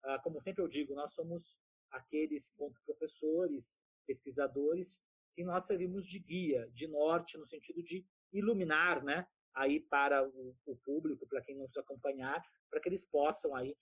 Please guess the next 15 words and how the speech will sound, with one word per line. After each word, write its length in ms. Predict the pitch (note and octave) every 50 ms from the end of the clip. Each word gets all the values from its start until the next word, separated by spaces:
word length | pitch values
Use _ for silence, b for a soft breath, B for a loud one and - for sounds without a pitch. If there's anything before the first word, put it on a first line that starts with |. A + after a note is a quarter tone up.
| _ _ _
percorrer 500 | - D#3 D3+ - - D3 A#2+ C3+ D3 D3+
o 60 | C#3+
caminho 600 | C#3 - D3+ C3 B2+ B2+ C#3 C#3+ D3+ D#3+ E3 E3+ - _ _ -
e 80 | C#3
também, 460 | C#3+ F3 D#3+ D3+ C#3+ C#3+ D3+ D#3+ F3 - D3
ah, 120 | C3+ C3
explorar 600 | D3 D3 - - - D#3 C#3 C3+ C3 C#3+ D#3 D#3
a 60 | C#3+ C3
sua 240 | - - D#3+ C#3
maneira, 520 | C#3 B2+ A#2+ A#2+ B2 C3 D3 D#3 D#3 D3 D3 - _ _ _ _ _
descobrir 560 | C#3 B2 - - - B2 C#3 D3+ D#3+ D#3+ D3
aí 340 | C#3 B2+ B2+ B2+ C3 C#3+ C3+ B2+
grandes 320 | C3+ D3 D3+ D3+ - -
filmes, 580 | - - D3 D#3 D#3+ D#3+ D3+ C#3+ - - - -
eh, 680 | C#3 C3 B2 B2 B2 A#2+ A#2+ A#2+ A#2+ A#2+ A#2+ A#2+ -